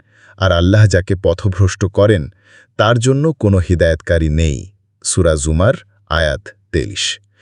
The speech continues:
তাই আপনি এখন যদি গভীর চিন্তায় ডুবে থাকেন, দিশেহারা বোধ করেন, তবে ভয় নয়, এটি আত্মার জাগরণ। আল্লাহ হয়তো ঠিক এই ভাবনার মধ্যেই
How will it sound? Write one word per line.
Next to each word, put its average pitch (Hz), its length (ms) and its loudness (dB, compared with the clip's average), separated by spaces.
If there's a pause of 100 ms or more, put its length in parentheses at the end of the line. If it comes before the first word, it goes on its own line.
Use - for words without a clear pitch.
(260)
তাই 104 160 4
আপনি 107 320 0
এখন 110 280 2
যদি 87 240 0
গভীর 92 420 2
চিন্তায় 101 440 2
ডুবে 87 280 0
থাকেন, 67 400 -6 (500)
দিশেহারা 113 500 2
বোধ 92 260 2
করেন, 67 460 -4 (260)
তবে 85 200 2
ভয় 104 320 0
নয়, 67 280 0 (240)
এটি 92 240 -2
আত্মার 98 440 0
জাগরণ। 71 460 -4 (540)
আল্লাহ 104 320 2
হয়তো 98 260 2
ঠিক 98 380 -2 (160)
এই 127 200 4
ভাবনার 101 400 2
মধ্যেই 90 580 0